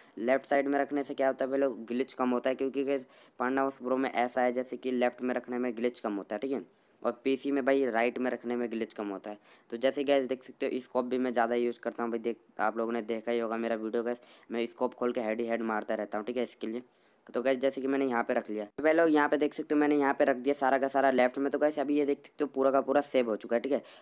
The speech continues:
अभी गाइस मैं इसको क्या करता हूँ, जैसे कि गाइस आप देखना मेरा जॉयस्टिक प्रॉब्लम बहुत ही कम ही हो। तो भाई लोग यहाँ पे देख सकते हो मैं कितना फास्ट गेम प्ले करूँगा गाइस,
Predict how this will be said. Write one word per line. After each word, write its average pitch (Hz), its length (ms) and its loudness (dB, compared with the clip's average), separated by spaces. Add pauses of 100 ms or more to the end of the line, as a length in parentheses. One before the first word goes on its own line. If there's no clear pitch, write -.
(120)
अभी 120 140 -4
गाइस 139 180 2
मैं 139 120 2
इसको 135 180 -6
क्या 135 220 4
करता 135 180 0
हूँ, 135 100 0
जैसे 135 240 -2
कि 135 100 2
गाइस 131 160 2
आप 127 140 2
देखना 131 260 0
मेरा 131 220 2
जॉयस्टिक 131 400 0
प्रॉब्लम 131 320 2
बहुत 120 160 -2
ही 131 60 0
कम 123 180 2
ही 120 60 4
हो। 107 80 -2 (800)
तो 160 60 2
भाई 160 100 6
लोग 170 120 4
यहाँ 165 140 4
पे 160 80 0
देख 156 180 2
सकते 165 220 -2
हो 160 40 4
मैं 160 100 0
कितना 156 220 -2
फास्ट 147 300 2
गेम 147 180 4
प्ले 147 120 0
करूँगा 143 280 2
गाइस, 139 160 2